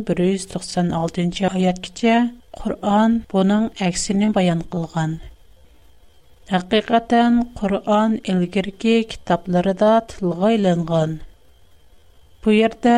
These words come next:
tilga ilingan degan so'zni so'zma-so'z tarjima qilsak, tushunsak, uning ma'nosi ichida bor deganlik bo'ldi. Shu bo'yicha bo'lganda, Injil va Tavrat Qur'onni o'z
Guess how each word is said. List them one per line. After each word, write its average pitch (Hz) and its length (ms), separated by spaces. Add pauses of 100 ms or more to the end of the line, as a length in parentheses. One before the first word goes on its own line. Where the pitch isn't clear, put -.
tilga 208 440
ilingan 214 680
degan 185 280
so'zni 202 560
so'zma-so'z 190 960 (120)
tarjima 185 500
qilsak, 233 480 (440)
tushunsak, 254 760 (460)
uning 185 400
ma'nosi 185 560
ichida 185 500
bor 202 380
deganlik 170 560
bo'ldi. 156 400 (1300)
Shu - 220
bo'yicha 240 380
bo'lganda, 240 540 (600)
Injil 196 580
va 190 180
Tavrat 202 680 (160)
Qur'onni 202 680 (140)
o'z 185 260